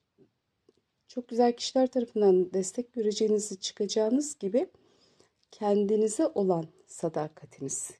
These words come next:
yolunuza, yolculuğunuza, tekamülünüze olan sadakatinizin ödüllendirileceği anlamına gelir burası. Çok güzeldir. Aynı şekilde hayal kırıklığı yaşadığınız, ihanet enerjisine uğradığınız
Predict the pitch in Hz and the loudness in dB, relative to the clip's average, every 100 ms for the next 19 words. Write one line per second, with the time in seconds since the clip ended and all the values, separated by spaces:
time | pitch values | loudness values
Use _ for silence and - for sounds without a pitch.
0 | 196 185 180 180 175 165 170 175 170 165 | -6 2 4 4 2 2 0 0 -2 -4
1 | 170 175 180 175 185 180 180 160 165 165 | -6 -2 0 0 2 0 0 -8 -4 -2
2 | 165 175 180 269 226 185 180 165 170 165 | 0 0 -2 -2 2 0 0 -4 -2 -2
3 | - 180 175 170 254 285 170 156 165 170 | -4 -2 -2 -2 -4 -4 -6 -2 2 2
4 | 160 160 156 156 151 185 190 156 156 160 | 2 -2 -4 -4 -4 -6 -6 -4 -4 -4
5 | 160 - 143 151 - 147 143 - 302 _ | -8 -10 -6 -6 -2 -4 -4 -10 -12 _
6 | _ - - - _ 202 175 151 - 151 | _ -20 -20 -20 _ -4 -4 -8 0 2
7 | 147 147 269 - - - - _ - 277 | 2 0 -2 -2 -18 -20 -20 _ -6 -2
8 | 254 196 175 - 156 180 214 208 196 180 | 0 0 -4 -6 -4 -2 0 0 0 -2
9 | 160 - 165 160 190 247 233 233 226 226 | -6 -4 -2 0 0 0 0 0 0 -4
10 | - 214 233 254 269 240 202 180 180 185 | -6 -4 2 4 2 4 4 4 2 2
11 | 175 175 175 165 165 170 165 | 2 0 -4 -4 -4 -6 -6